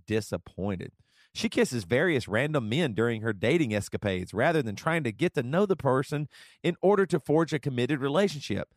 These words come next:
Not to mention that the entire show is filled with characters drinking, fornicating, and all-out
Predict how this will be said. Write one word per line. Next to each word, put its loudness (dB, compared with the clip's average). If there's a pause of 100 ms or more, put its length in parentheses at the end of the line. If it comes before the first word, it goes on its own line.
(180)
Not 2
to 0
mention 2
that 0
the -2
entire 2
show 2
is -2
filled 2
with -4
characters -2
drinking, -4 (420)
fornicating, 0 (100)
and -10 (300)
all-out 0